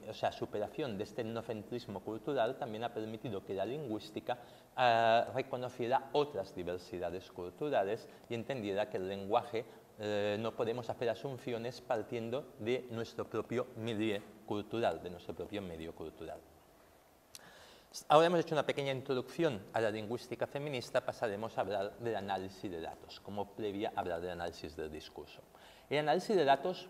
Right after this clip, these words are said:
constituye una dimensión fundamental en todo proceso de investigación social. Y es importante decirlo porque muchas veces no se presta suficiente atención al análisis de datos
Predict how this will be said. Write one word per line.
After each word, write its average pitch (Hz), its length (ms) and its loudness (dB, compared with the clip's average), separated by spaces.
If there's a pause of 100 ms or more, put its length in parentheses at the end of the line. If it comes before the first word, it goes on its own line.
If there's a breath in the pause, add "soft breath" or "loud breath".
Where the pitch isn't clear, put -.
constituye 131 520 -2
una 160 160 2
dimensión 120 760 -2
fundamental 107 880 0
en 110 160 -6
todo 113 320 -2
proceso 110 400 -4
de 117 80 0
investigación 92 720 -8
social. 85 420 -8 (640 loud breath)
Y 151 100 4
es 147 100 -2
importante 156 760 4 (300)
decirlo 165 400 4
porque 131 460 2 (100)
muchas 160 320 2
veces 175 320 2
no 160 260 4
se 156 200 2
presta 160 420 0
suficiente 131 640 -2
atención 143 540 -2
al 135 100 2
análisis 120 480 0
de 135 100 4
datos 123 460 6